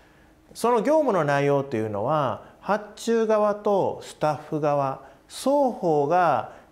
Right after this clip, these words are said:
認識が共有できるように、どういう仕事をするのかっていうのをお互いが正しく理解できるような、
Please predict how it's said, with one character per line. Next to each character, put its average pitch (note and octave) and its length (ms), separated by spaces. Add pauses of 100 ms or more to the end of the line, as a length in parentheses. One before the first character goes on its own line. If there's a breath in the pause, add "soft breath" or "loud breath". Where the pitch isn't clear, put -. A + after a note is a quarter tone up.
認 G#3+ 260
識 A3+ 240
が G#3 420
共 C4 260
有 B3+ 220
で A3+ 120
き A3+ 120
る G#3+ 80
よ F#3+ 160
う C3 40
に、 G2+ 220
ど G3 220
う C4 60
い C4+ 120
う C4 80
仕 B3+ 140
事 A#3 340
を A3 60
す A3 120
る G#3+ 140
の D#3 120
か B2 100
っ B2+ 100
て A#2 140
い - 20
う A2 100
の G#2+ 180
を G#2 60
お B2+ 60
互 A#3 380
い - 20
が B3 380 (340 loud breath)
正 C4 300
し - 60
く C#3 100
理 F3+ 100
解 G#3+ 240
で B2+ 140
き C#3+ 100
る C3 140
よ A#2+ 180
う G#2 60
な、 F#2 180